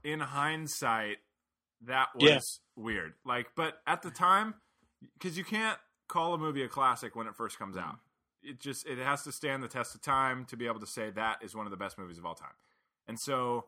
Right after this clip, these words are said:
Speaker 1: Empire Strikes Back being the greatest Star Wars movie of all time, at the time, you know, you can't say, "Wow, that's an instant classic. That's gonna make, that franchise is gonna make over twenty billion dollars."
Speaker 3: Hmm.
Speaker 1: That has
Speaker 2: Well,
Speaker 1: to be nominated.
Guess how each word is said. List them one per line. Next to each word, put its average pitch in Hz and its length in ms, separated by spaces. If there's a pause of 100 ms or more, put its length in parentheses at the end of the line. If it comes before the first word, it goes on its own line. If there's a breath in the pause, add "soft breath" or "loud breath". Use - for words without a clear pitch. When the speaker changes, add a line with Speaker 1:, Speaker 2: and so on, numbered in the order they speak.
(640)
Speaker 1:
Empire 165 460
Strikes 143 280
Back 139 380
being 131 220
the 127 60
greatest 120 300
Star 170 200
Wars 139 180
movie 127 200
of 120 80
all 117 120
time, 113 380 (420)
at 180 320
the 135 200
time, 98 500 (800)
you 117 100
know, 92 260 (100)
you 131 140
can't 147 320
say, 123 280
"Wow, 110 280
that's 107 180
an 104 140
instant 113 340
classic. 101 680 (360)
That's 117 200
gonna 131 180
make, 117 360
that 131 180
franchise 123 340
is 101 40
gonna 110 120
make 107 140
over 101 140
twenty 113 240
billion 107 300
dollars." 92 440
Speaker 3:
Hmm. 78 80 (540)
Speaker 1:
That 107 180
has - 100
Speaker 2:
Well, 170 160
Speaker 1:
to - 40
be 92 60
nominated. 78 380